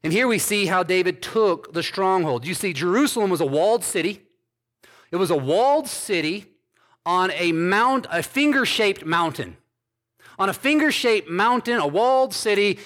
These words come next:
had valleys surrounding it on all three sides,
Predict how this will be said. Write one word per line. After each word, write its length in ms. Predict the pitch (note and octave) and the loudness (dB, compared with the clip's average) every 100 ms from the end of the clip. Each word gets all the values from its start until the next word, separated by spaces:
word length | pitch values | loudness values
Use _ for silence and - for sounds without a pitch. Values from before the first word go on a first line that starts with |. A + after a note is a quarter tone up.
| - | -4
had 140 | G3+ | -2
valleys 520 | C#3+ F#3+ A3 B3 A#3+ A3+ | 0 2 4 4 2 0
surrounding 640 | G#3+ F#3+ A3 A#3+ A#3+ A#3+ | -2 0 2 2 2 0
it 100 | A#3+ | 0
on 140 | F3 | 2
all 340 | F#3 B3 C#4 C#4+ | 2 4 4 2
three 340 | C#4+ D4 C#4+ | 0 0 2
sides, 800 | - - G#3 F#3 F3+ A3+ G#3+ | 2 0 2 2 2 2 -2